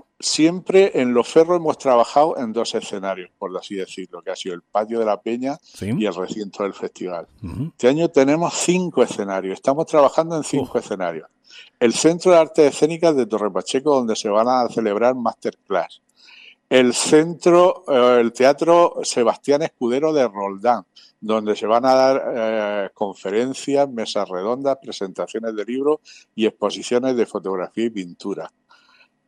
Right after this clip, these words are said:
Speaker 1: El, en la Plaza del Flamenco,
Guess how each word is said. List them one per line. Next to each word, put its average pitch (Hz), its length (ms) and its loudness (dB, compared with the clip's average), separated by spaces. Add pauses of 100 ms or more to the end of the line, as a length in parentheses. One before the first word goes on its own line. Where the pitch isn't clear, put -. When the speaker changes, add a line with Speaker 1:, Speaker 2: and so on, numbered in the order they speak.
(220)
Speaker 1:
El, 127 960 4
en 127 380 2
la 120 200 4
Plaza 170 420 4
del 170 200 2
Flamenco, 120 880 -2